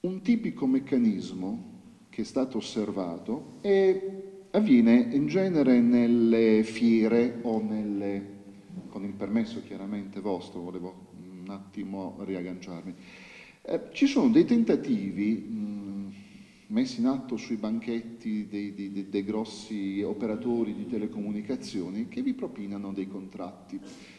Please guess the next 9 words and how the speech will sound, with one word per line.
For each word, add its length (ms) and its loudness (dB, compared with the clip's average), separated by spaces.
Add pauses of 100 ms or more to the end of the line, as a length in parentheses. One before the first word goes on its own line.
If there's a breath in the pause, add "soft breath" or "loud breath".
(100)
e 100 0
assumono 1000 -2
le 120 -2
copie 440 -4 (180)
delle 160 -2
carte, 640 -6 (1400)
delle 200 -4
carte 340 -4
d'identità. 720 -6